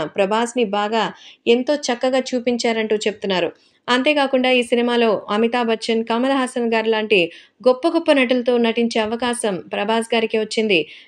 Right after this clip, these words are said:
చాలా లక్కీ అంటూ ఈ సందర్భంగా అందరికీ శుభాకాంక్షలు తెలిపారు కేజీఎఫ్ ఫేమ్ యష్. So ఇక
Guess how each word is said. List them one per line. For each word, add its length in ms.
చాలా 320
లక్కీ 320
అంటూ 260
ఈ 80
సందర్భంగా 580
అందరికీ 420
శుభాకాంక్షలు 760
తెలిపారు 380
కేజీఎఫ్ 560
ఫేమ్ 400
యష్. 300
So 140
ఇక 180